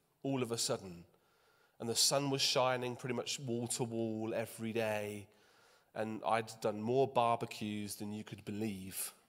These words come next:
I was like, "I kinda like this life. This is pretty chilled. Like, there's not a lot to do.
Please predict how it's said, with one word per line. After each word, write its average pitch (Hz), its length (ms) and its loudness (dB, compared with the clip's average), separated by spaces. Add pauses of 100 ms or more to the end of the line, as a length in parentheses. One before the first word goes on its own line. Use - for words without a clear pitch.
(500)
I 135 120 0
was 147 100 -2
like, 151 180 0
"I - 40 -14
kinda 190 140 4
like 180 220 2
this - 200 -6
life. - 500 -8
This 143 160 -6
is 131 140 -6
pretty 135 260 -6
chilled. 156 420 0
Like, 110 140 -2
there's 117 160 -4
not 135 200 -2
a 117 60 -2
lot - 280 -2
to 104 280 -2 (680)
do. 170 260 4